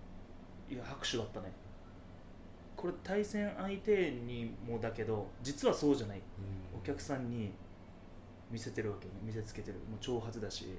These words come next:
Speaker 1: しかも対戦相手の、まあ、ダブプロレスのホームの、まあ、興行だったから、もちろんダブプロレスを応援する人が多い中で、
Speaker 2: うん。
Speaker 1: あれをやってみせるっていうの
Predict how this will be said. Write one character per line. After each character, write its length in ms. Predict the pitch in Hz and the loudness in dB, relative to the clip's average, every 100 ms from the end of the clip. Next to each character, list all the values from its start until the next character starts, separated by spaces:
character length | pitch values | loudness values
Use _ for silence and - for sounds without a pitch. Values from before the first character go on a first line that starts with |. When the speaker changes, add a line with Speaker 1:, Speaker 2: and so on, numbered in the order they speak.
| 90 - - - - | -8 -10 -10 -10 -8
Speaker 1:
し 100 | - | -4
か 80 | 117 | -2
も 80 | 107 | -2
対 240 | - 165 | 2 4
戦 320 | 165 175 170 160 | 4 0 -2 0
相 220 | 156 151 | 2 2
手 180 | 147 151 | 2 4
の、 220 | 147 143 - - - - - - - - - 104 | 4 2 -4 -12 -12 -12 -12 -12 -12 -12 -12 -4
ま 100 | 120 | 0
あ、 100 | 101 - - - - - - - - - - - | 0 -4 -10 -12 -12 -12 -10 -10 -10 -12 -12 -6
ダ 120 | - 135 | -2 0
ブ 100 | 156 | 2
プ 140 | 185 | 6
ロ 80 | 185 | 8
レ 60 | |
ス 100 | 156 | 8
の 100 | 117 | 2
ホ 220 | 107 139 127 | 2 4 6
ー 20 | |
ム 100 | 110 | 4
の、 140 | 95 - - | 0 -4 -6
ま 80 | 110 | -6
あ、 20 | - | -2
興 220 | 127 123 | 4 6
行 160 | 117 | 6
だ 60 | 110 | 4
っ 40 | |
た 140 | 104 98 | 0 -4
か 80 | 95 | -6
ら、 120 | 95 - | -6 -6
も 80 | 127 | -6
ち 100 | - | -2
ろ 60 | |
ん 100 | 120 | 0
ダ 80 | 110 | 2
ブ 120 | 117 | 2
プ 100 | 117 | 0
ロ 60 | 120 | 0
レ 60 | 107 | -2
ス 120 | 98 | -2
を 40 | |
応 60 | 101 | -4
援 60 | |
す 140 | 98 101 | -4 -6
る 60 | 101 | -8
人 140 | - | -6
が 60 | 104 | 0
多 140 | 110 | 2
い 100 | 107 110 | 2 0
中 220 | 117 127 | 0 4
で、 300 | 139 165 101 - 98 92 90 - | 6 6 4 0 -4 -4 -8 -4
Speaker 2:
う 40 | |
ん。 20 | 123 | 4
Speaker 1:
あ 20 | |
れ 80 | 135 | 6
を 100 | 123 | 8
や 140 | 123 | 8
っ 80 | 123 | 6
て 80 | 123 | 2
み 100 | 113 | 2
せ 160 | - | 2
る 120 | 117 | 0
っ 40 | 110 | 0
て 120 | - | -4
い 20 | |
う 20 | |
の 40 | 95 | -4